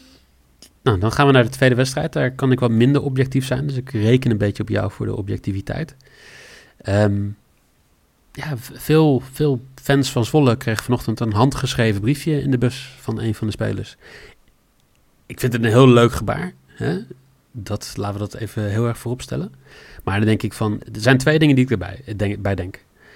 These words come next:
Eén, Stegeman heeft waarschijnlijk een klaslokaal afgehuurd, zodat hij op,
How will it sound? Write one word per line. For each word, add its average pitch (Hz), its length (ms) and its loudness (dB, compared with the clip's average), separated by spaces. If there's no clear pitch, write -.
Eén, 120 460 2
Stegeman 127 440 -2
heeft 110 120 2
waarschijnlijk 131 380 -4
een 113 60 -4
klaslokaal 107 500 -4
afgehuurd, 98 580 -2
zodat - 240 -8
hij 98 180 -8
op, 117 160 -12